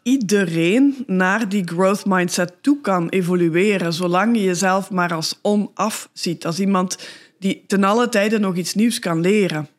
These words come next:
Vaak zie ik ook, ehm, eh, medewerkers die zeer senior zijn in een rol, die gaan zijn berusten in die fixed mindset. Want ja,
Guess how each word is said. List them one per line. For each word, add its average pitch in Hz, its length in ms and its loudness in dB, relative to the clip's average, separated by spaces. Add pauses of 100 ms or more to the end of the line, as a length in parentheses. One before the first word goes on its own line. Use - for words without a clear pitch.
(480)
Vaak 190 300 -2
zie 214 260 0
ik 214 160 -4
ook, 190 200 -2
ehm, 175 520 0 (160)
eh, 165 160 -6
medewerkers 190 800 0
die 180 160 0
zeer 185 300 0
senior 202 580 2
zijn 185 240 0
in 185 140 0
een 165 120 0
rol, 196 380 0 (460)
die 214 680 0
gaan 185 500 -2
zijn 190 300 2
berusten 196 640 0
in 208 180 2
die 185 140 0
fixed - 360 -4
mindset. 202 600 0
Want 180 180 -2
ja, 190 140 2